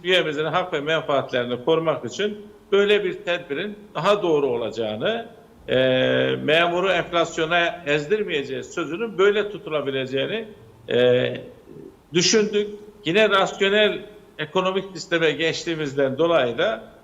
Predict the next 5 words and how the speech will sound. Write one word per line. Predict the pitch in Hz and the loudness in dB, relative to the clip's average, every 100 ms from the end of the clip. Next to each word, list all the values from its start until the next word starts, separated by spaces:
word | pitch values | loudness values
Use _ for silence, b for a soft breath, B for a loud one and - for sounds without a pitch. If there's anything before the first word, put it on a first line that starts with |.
| - | -8
e, | - 139 131 131 127 - - | 0 2 2 0 -4 -12 -4
taleplerimizin | 151 190 185 180 165 165 190 208 | 0 0 0 -2 -2 -4 -6 -4
makul | 160 160 160 214 214 151 - - - - - _ - | 0 0 2 0 0 -2 -10 -18 -20 -20 -20 _ 0
olduğunu, | 151 131 135 143 233 233 - - b b | 0 0 -6 -2 -2 -2 -10 -20 b b
e, | b | b